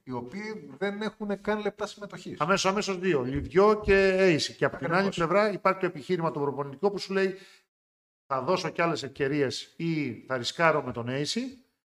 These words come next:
Speaker 2: Έχω backup το Λιβιό, μήπως και παίξει κάποια παιχνίδια και βοηθήσει όταν και ο Χασάν Μάρτιν δεν μπορεί να σταθεί στο ύψος της περίστασης,
Speaker 1: Με-,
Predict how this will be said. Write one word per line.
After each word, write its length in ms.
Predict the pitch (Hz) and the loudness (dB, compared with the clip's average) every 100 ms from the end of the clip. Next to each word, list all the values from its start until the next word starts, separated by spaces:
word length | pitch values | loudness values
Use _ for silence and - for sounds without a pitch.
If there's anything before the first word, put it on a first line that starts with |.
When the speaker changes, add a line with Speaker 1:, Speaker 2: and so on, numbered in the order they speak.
| _ _ | _ _
Speaker 2:
Έχω 400 | - 202 208 185 151 | 2 4 6 4 6
backup 340 | 147 156 143 - _ _ | 6 6 4 4 _ _
το 120 | _ 139 | _ -4
Λιβιό, 480 | 135 120 147 147 | -4 -2 2 4
μήπως 340 | 131 151 147 - | 2 -4 -6 -6
και 500 | - 131 120 117 107 - _ _ _ | -2 0 0 -2 -4 -10 _ _ _
παίξει 300 | - 147 - | -4 -2 -2
κάποια 360 | 143 139 143 131 | -2 0 0 0
παιχνίδια 640 | 127 110 147 127 131 113 - _ _ _ | -2 -6 -6 -2 -2 -2 -8 _ _ _
και 80 | - | -8
βοηθήσει 800 | 120 131 123 156 135 139 117 - - _ | -2 -2 0 -2 0 -2 -4 -8 -20 _
όταν 300 | - 156 147 | -4 0 0
και 80 | 135 | -4
ο 40 | 139 | -10
Χασάν 300 | 127 151 139 | -6 -6 -2
Μάρτιν 260 | 147 143 131 | -4 -4 -6
δεν 100 | 143 | -2
μπορεί 220 | 139 139 | 0 0
να 120 | 139 | -2
σταθεί 260 | 120 113 139 | -8 -8 -8
στο 120 | 127 | -4
ύψος 200 | 131 127 | -4 -4
της 80 | - | -4
περίστασης, 540 | 127 165 185 226 254 | -2 -2 0 0 0
Speaker 1:
Με-, 60 | - | -2